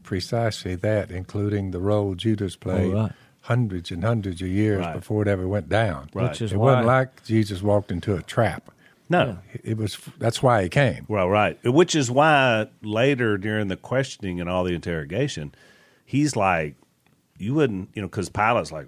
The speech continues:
Speaker 3: "Yeah, I've got the power to kill you or let you go." And he was like, "You have no power other than
Speaker 2: Yeah.
Speaker 3: what's been given to you." But,
Speaker 2: Mm-hmm.
Speaker 3: you know, one of the things that
Speaker 2: Well
Speaker 3: struck me about that, Jace, was in, later in, in chapter eighteen, the high priest is questioning him. And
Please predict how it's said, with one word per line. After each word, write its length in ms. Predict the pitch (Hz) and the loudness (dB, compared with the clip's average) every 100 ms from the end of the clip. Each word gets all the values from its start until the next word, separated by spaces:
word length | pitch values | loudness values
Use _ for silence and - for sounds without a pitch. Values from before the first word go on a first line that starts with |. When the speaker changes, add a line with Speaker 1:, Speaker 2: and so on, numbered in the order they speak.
| 64 | -16
Speaker 3:
"Yeah, 120 | 73 92 - | -20 -20 -16
I've 140 | 92 98 | -12 -10
got 180 | 92 | -10
the 80 | - | -10
power 340 | - 95 92 90 | -10 -6 -6 -6
to 180 | 85 78 _ | -10 -12 _
kill 220 | - 110 107 | -4 -2 0
you 120 | 101 | -2
or 40 | |
let 220 | 101 107 | -2 -6
you 80 | 92 | -6
go." 220 | 101 123 | -4 -4
And 80 | 87 | -4
he 80 | 95 | -4
was 100 | 92 | -4
like, 200 | 82 73 _ | -6 -8 _
"You 100 | 143 | -6
have 160 | 123 82 | -4 -4
no 120 | 73 | -6
power 420 | 67 71 69 76 - - | -8 -8 -8 -12 -16 -14
other 120 | 80 | -12
than 120 | 76 98 | -10 -10
Speaker 2:
Yeah. 80 | |
Speaker 3:
what's 180 | 92 87 | -10 -10
been 140 | 85 73 | -10 -8
given 200 | 78 73 | -8 -8
to 100 | 78 | -10
you." 120 | 73 - - - | -10 -12 -20 -2
But, 240 | 120 123 | 2 2
Speaker 2:
Mm-hmm. 100 | 87 | 2
Speaker 3:
you 80 | 131 | 4
know, 100 | 180 | 6
one 140 | 151 160 | 6 6
of 60 | |
the 100 | 127 | 4
things 260 | 110 113 101 | 4 2 2
that 80 | 87 | -2
Speaker 2:
Well 80 | |
Speaker 3:
struck 260 | - 104 87 | 0 2 2
me 240 | 92 113 110 107 | 0 0 0 -4
about 320 | 82 87 85 | -2 -2 -2
that, 180 | 87 71 | -4 -4
Jace, 360 | 82 82 82 | -4 -4 -4
was 300 | 85 82 - - - - _ _ | -4 -4 -6 -14 -20 -20 _ _
in, 340 | 92 90 87 82 | -2 0 0 0
later 300 | 107 117 95 | 2 4 2
in, 160 | 85 80 | 0 -4
in 180 | 82 80 | -6 -6
chapter 560 | - 92 90 85 78 - - | -4 -6 -6 -8 -10 -10 -8
eighteen, 680 | 92 - 110 110 78 78 - - - _ _ - | -8 -6 -2 0 -2 -4 -8 -16 -16 _ _ -10
the 180 | 87 | -6
high 240 | 78 120 113 | 0 0 0
priest 420 | - 135 123 - | 0 2 2 -2
is 140 | 80 | -8
questioning 580 | - - 113 - 85 76 | -8 -2 -2 -2 -4 -6
him. 220 | 76 78 - _ _ _ _ | -6 -8 -12 _ _ _ _
And 440 | 92 92 90 87 | -2 0 2 0